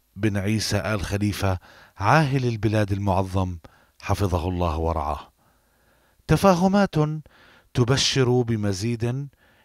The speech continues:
لمتانة العلاقة الأخوية التي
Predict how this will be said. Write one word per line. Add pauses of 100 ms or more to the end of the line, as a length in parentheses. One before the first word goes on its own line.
لمتانة
العلاقة
الأخوية (480)
التي